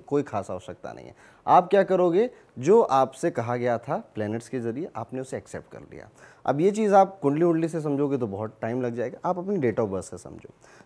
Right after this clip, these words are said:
जो लोग भी, अ, एक दस उन्नीस अट्ठाईस को पैदा हुए किसी भी महीने की, ऐसे लोगों को पंक्चुअल होना चाहिए। पंक्चुअल अपनी भाषा से भी, पंक्चुअल अपने कामों में भी, क्योंकि ये सूर्य से रूल हो रहा है, सूर्य पंक्चुअल है।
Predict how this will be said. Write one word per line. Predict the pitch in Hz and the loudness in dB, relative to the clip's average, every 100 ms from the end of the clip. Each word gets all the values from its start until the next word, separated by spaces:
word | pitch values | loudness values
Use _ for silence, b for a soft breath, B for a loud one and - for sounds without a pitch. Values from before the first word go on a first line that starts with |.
| - | 4
जो | 175 | 8
लोग | 226 196 | 8 8
भी, | 214 226 | 4 0
अ, | - 123 | -2 0
एक | 123 135 160 165 | 2 4 4 4
दस | 175 | 0
उन्नीस | 151 156 147 | 2 0 0
अट्ठाईस | 117 113 120 117 | -6 -6 -6 -4
को | 131 | -4
पैदा | 110 98 | -2 -2
हुए | 98 98 127 | -2 -2 -6
किसी | - 185 226 | -6 -4 -2
भी | 190 | 0
महीने | 135 104 101 95 | 0 -2 -4 -6
की, | 147 185 B B - | -8 -10 B B -2
ऐसे | 156 214 | 2 4
लोगों | 170 131 139 | 4 2 2
को | 147 | 0
पंक्चुअल | 190 143 127 - 131 | -2 -2 -2 0 -2
होना | 101 90 | -2 -8
चाहिए। | 82 73 58 53 _ _ b b b | -12 -14 -16 -18 _ _ b b b
पंक्चुअल | 156 165 208 | 2 4 4
अपनी | 202 180 175 | 2 2 0
भाषा | 120 110 143 | 0 0 -2
से | 143 156 | -2 -4
भी, | 143 190 | -4 -4
पंक्चुअल | 131 117 151 | -4 -2 0
अपने | 135 139 143 | 0 -2 -6
कामों | 101 98 113 | -6 -6 -4
में | 113 101 | -6 -4
भी, | 131 | -6
क्योंकि | 175 - - 156 202 | -6 -10 -8 0 2
ये | |
सूर्य | 190 - 180 202 | 2 2 4 4
से | 208 196 | 6 6
रूल | 196 | 6
हो | 180 180 | 4 4
रहा | 226 | 2
है, | |
सूर्य | - 175 185 | 0 2 2
पंक्चुअल | 180 123 - 104 | 2 -4 -4 -6
है। | 85 | -6